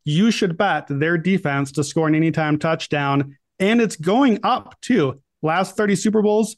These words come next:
fifteen defensive touchdowns. That is one every two Super Bowls. We're getting this at plus seven fifty. Is it because we got great defenses in the Super Bowl? Is it the extra week to, to prep on tendencies?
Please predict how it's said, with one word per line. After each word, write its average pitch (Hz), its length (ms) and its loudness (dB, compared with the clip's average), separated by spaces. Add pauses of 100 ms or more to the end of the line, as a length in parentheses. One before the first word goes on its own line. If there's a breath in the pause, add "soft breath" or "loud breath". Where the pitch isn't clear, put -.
(220)
fifteen 208 720 0
defensive 170 480 0
touchdowns. 139 640 -4
That 165 200 0
is 151 140 2
one 185 560 2 (200)
every 202 480 0
two 202 400 2
Super 190 400 -2
Bowls. 139 480 -2 (340)
We're 160 100 0
getting 226 180 2
this 208 180 0
at 139 180 -4
plus 190 500 -2
seven 175 420 0
fifty. 139 560 -2 (680)
Is 151 200 0
it 151 100 0
because 175 360 0
we 165 80 2
got 147 200 -2
great 143 220 0
defenses 233 520 2
in 220 60 2
the 208 40 0
Super 226 240 2
Bowl? 202 480 2
Is 147 100 2
it 147 100 -2
the 156 100 2
extra 160 360 0
week 180 340 0 (420)
to, 147 160 0
to 143 120 -4
prep 170 340 -4
on 139 200 0
tendencies? 196 920 2